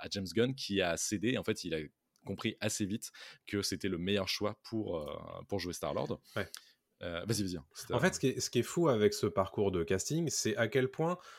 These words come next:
Speaker 2: on voit bien qu'il tâtonne. C'est-à-dire que, euh, il y a des acteurs qui leur plaisent, mais c'est pas le bon. Et,
Speaker 1: Oui.
Speaker 2: euh, et au bout d'un moment, en fait, euh, la directrice de casting s'est dit, « Attends,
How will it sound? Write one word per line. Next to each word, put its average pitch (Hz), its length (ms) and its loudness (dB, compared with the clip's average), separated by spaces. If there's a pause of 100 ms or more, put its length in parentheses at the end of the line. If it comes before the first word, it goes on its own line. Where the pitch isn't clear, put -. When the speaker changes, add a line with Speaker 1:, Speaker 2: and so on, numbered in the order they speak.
(140)
Speaker 2:
on 117 160 0
voit 131 320 4
bien 156 260 0
qu'il 143 540 2
tâtonne. 123 440 2 (460)
C'est-à-dire 117 380 0
que, 131 100 4
euh, 117 300 6
il 107 100 0
y 110 100 2
a 107 40 4
des 107 160 0
acteurs 110 260 0
qui 117 120 0
leur 127 180 0
plaisent, 127 560 2
mais 131 220 2
c'est 135 220 0
pas 151 340 0
le 135 500 10
bon. 117 260 0 (280)
Et, 117 260 4
Speaker 1:
Oui. 110 120 8
Speaker 2:
euh, 110 200 4
et 127 160 4
au 135 60 6
bout 147 160 4
d'un 147 100 4
moment, 165 320 4
en 131 60 4
fait, 123 300 0
euh, 104 280 4
la 104 140 2
directrice 110 380 2
de 101 100 4
casting 180 440 2
s'est 117 200 -2
dit, « 165 260 2 (600)
Attends, 95 340 -4